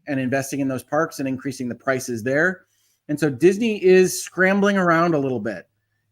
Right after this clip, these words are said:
Speaker 2: And from my perspective, <clears throat> gaming makes a lot of sense for them to get back into. And I don't think that they have the capacity as a company right this second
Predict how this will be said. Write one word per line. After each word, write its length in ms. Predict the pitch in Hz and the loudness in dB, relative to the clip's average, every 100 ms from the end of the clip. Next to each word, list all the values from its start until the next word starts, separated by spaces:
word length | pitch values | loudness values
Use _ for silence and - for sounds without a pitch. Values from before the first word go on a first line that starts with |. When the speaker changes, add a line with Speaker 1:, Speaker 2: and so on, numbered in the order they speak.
| - | -8
Speaker 2:
And 260 | 151 147 143 _ _ - | -2 0 -2 _ _ -6
from 120 | 160 | -2
my 200 | 170 208 | 2 0
perspective, 800 | 208 196 - 165 165 156 147 - _ _ _ _ - | 0 -4 -2 -2 -2 -4 -4 -14 _ _ _ _ 0
<clears throat> 420 | 269 202 135 - | 2 2 0 2
gaming 300 | 170 208 202 | 2 2 -2
makes 200 | 185 - | -4 -4
a 40 | |
lot 160 | 160 165 | -2 -2
of 60 | |
sense 320 | - 165 170 - | -2 -6 -6 -8
for 100 | 156 | -8
them 120 | 151 | -6
to 80 | 143 | -4
get 240 | 147 - | -6 -6
back 240 | 147 131 143 | -6 -6 -6
into. 420 | 170 220 226 247 _ _ _ _ _ _ _ _ _ _ _ _ - | -8 -8 -10 -12 _ _ _ _ _ _ _ _ _ _ _ _ -8
And 120 | 147 | 2
I 100 | 151 | 2
don't 380 | 156 151 190 190 | 2 0 -4 -4
think 180 | 165 165 | -6 -6
that 120 | 156 | -4
they 160 | 151 147 | -2 -2
have 220 | 147 131 | -2 -4
the 60 | - | -10
capacity 560 | - 135 135 - 135 | -8 -6 -6 -6 -6
as 120 | 123 110 | -6 -8
a 40 | |
company 320 | - 139 139 | -10 -8 -6
right 220 | 123 127 | -4 -6
this 180 | 120 107 | -6 -10
second 360 | - 127 175 | -8 -6 -6